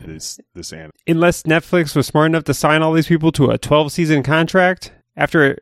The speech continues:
Speaker 2: after season three, they're gonna be too expensive for Netflix to pay for. And you know Netflix has no problem just saying, "Well, it was a good run. <laughs> We'll move on to the next thing." So, yeah, we'll see. We'll see how far they get it. But no, I thought it was great.
Speaker 1: Yeah, I
Speaker 2: Yeah.
Speaker 1: mean, really well done.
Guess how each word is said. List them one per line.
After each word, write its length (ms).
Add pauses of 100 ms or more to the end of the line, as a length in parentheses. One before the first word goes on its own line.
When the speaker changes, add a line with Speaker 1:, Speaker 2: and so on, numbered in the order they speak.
Speaker 2:
after 240
season 380
three, 300
they're 140
gonna 140
be 140
too 220
expensive 540
for 80
Netflix 440
to 100
pay 180
for. 480
And 160
you 80
know 120
Netflix 380
has 160
no 160
problem 300
just 180
saying, 340 (280)
"Well, 200
it 100
was 120
a 40
good 120
run. 300 (340)
<laughs> 0 (460)
We'll 140
move 260
on 160
to 80
the 80
next 260
thing." 260 (200)
So, 400 (460)
yeah, 420
we'll 140
see. 240
We'll 100
see 80
how 80
far 180
they 80
get 160
it. 60
But 80
no, 100
I 100
thought 80
it 40
was 100
great. 160 (260)
Speaker 1:
Yeah, 240
I 80
Speaker 2:
Yeah. 120
Speaker 1:
mean, 360
really 320
well 180
done. 240